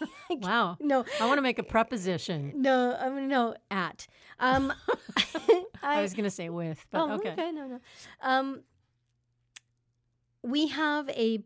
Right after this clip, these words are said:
Speaker 2: you know, at the end of our podcast, there'll,
Speaker 1: Mm-hmm.
Speaker 2: there'll be, like, in the, when you go to the notes, and it'll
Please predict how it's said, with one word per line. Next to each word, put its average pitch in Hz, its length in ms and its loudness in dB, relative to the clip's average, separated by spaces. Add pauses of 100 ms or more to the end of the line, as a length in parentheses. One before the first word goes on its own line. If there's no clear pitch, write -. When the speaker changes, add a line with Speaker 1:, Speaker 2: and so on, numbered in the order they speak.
(120)
Speaker 2:
you 240 140 2
know, 214 260 0
at 202 180 -4
the 202 100 -4
end 208 260 -4
of 202 120 -6
our 185 100 -2
podcast, 180 680 -6
there'll, 180 160 -4
Speaker 1:
Mm-hmm. 196 180 -6
Speaker 2:
there'll 190 180 -2
be, 170 300 -6
like, 180 220 -10
in 180 140 -8
the, 160 200 -8
when 175 200 -8
you 165 40 -10
go 165 160 -10
to 160 60 -10
the 160 100 -12
notes, 170 340 -10
and 185 140 -4
it'll 180 240 -6